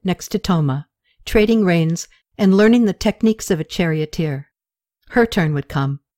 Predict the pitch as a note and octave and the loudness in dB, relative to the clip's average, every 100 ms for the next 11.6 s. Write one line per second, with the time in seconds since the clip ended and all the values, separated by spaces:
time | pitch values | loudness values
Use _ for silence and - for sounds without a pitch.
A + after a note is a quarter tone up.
0 | _ _ - A3 B3+ C4+ A#3+ G#3+ G#3 - | _ _ -4 0 2 2 2 0 0 -4
1 | E3+ D3+ D#3 - - F3 F#3+ G#3 - E3 | -2 -2 -6 -14 -6 2 4 2 0 -6
2 | - E3+ D#3+ - D3+ C#3+ C#3+ D3+ D3+ C#3+ | -4 -2 -2 -4 -8 -8 -6 -6 -6 -6
3 | - C#3+ C3 - C3+ _ _ _ _ _ | -6 -4 -4 -6 -14 _ _ _ _ _
4 | _ _ _ _ _ G#3 G#3 C4 C4+ F#3 | _ _ _ _ _ 2 4 4 0 4
5 | F#3 F3+ - F#3 E3 G3+ F3+ - F#3 F3 | 4 2 -2 -2 -2 -4 -6 -2 -2 -2
6 | C#3 C#3+ F#3 - G#3+ D#3+ E3 F3 F3 D#3+ | -6 -6 -4 0 0 0 -4 -2 -4 -4
7 | - F3+ F#3 - - - - - _ _ | -4 -2 -2 -6 -10 -14 -20 -20 _ _
8 | _ _ - B3+ B3 E3 D#3 - G3 - | _ _ -2 -2 0 -4 -6 -6 -8 -6
9 | - F#3+ E3+ E3+ D#3 G3 - - C3+ C#3 | -4 -2 -2 -4 -4 -4 -4 -8 -8 -10
10 | - _ - G3 A3 G3+ F3+ E3 E3 G#3+ | -14 _ -2 0 2 2 2 -2 -2 0
11 | G3+ F#3 - C#3+ C3+ | 0 -2 -4 -6 -6